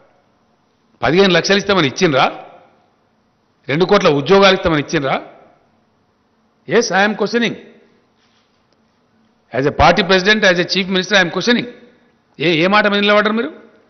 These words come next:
సందర్భం వచ్చినప్పుడల్లా భావోద్వేగాలు రెచ్చగొట్టడం, అయితే అంతర్జాతీయ సరిహద్దు భావోద్వేగాలు రెచ్చగొట్టాలి, లేకపోతే మతపరమైన సరి-, భావోద్వేగాలు రెచ్చగొట్టాలి, ఓట్లు దండుకోవాలి. ఇదా రాజకీయం? ప్రజలతో చెలగాటమాడే పద్ధతి ఇదా?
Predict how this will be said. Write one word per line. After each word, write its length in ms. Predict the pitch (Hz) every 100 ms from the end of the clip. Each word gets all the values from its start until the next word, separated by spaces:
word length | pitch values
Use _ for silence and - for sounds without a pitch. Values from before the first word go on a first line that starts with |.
| _ _ _ _ _ _ _
సందర్భం 500 | 147 180 226 226 220
వచ్చినప్పుడల్లా 520 | 214 208 185 190 226
భావోద్వేగాలు 680 | 165 165 175 175 165 170 160
రెచ్చగొట్టడం, 540 | 151 156 147 147 143 - - _ _ _ _ _ _ _ _ _ _ _
అయితే 180 | 143 147
అంతర్జాతీయ 540 | 139 165 156 156 147
సరిహద్దు 360 | 135 131 156 160
భావోద్వేగాలు 500 | 160 165 170 175 175
రెచ్చగొట్టాలి, 440 | 180 185 190 214 - _ _ _ _ -
లేకపోతే 180 | 151
మతపరమైన 540 | 139 131 151 165 170 170
సరి-, 400 | 165 165 170 156 - -
భావోద్వేగాలు 540 | 131 156 170 165 175 175
రెచ్చగొట్టాలి, 500 | 165 185 180 202 262 - - _ _
ఓట్లు 220 | 214 214 151
దండుకోవాలి. 500 | 151 143 123 98 - 135
ఇదా 180 | 151
రాజకీయం? 440 | 147 135 160 147 - _ _ _ _ _ _ _ _ _ _ _ _ _ -
ప్రజలతో 300 | 151 170 170
చెలగాటమాడే 540 | 151 151 165 147 147
పద్ధతి 320 | 131 131 139
ఇదా? 300 | 131 135 165